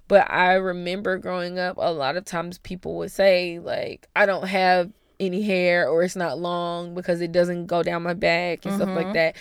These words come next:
Speaker 1: So I would take my hair out of the pony, like, out of whatever style my mom did and be like, "Look, see, it is long, it is long," you know, to try to
Speaker 2: Try to
Speaker 1: convince
Speaker 2: prove 'em right,
Speaker 1: people.
Speaker 2: wrong.
Speaker 1: Yeah, so, uh, my mom would do braids a lot of times, so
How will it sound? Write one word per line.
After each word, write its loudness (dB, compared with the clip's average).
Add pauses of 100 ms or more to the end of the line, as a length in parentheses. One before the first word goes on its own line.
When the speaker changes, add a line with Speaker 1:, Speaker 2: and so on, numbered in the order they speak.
(160)
Speaker 1:
So 4
I 2
would 6
take 8
my 2
hair 8
out 6
of 0
the -6
pony, 2
like, 8
out 6
of 2
whatever 6
style 4
my -4
mom 0
did 2 (180)
and -6
be 0
like, 6
"Look, 10
see, 0
it 2
is 8
long, 2
it 4
is 6
long," 2
you 0
know, 8
to 0
try 6
to 4
Speaker 2:
Try 4
to 4
Speaker 1:
convince 4
Speaker 2:
prove 6
'em 4
right, 8
Speaker 1:
people. 4
Speaker 2:
wrong. 2
Speaker 1:
Yeah, 10
so, 4 (100)
uh, 0
my -2
mom 0
would -6
do -4 (200)
braids 4
a 2
lot 2
of -10
times, -8
so -8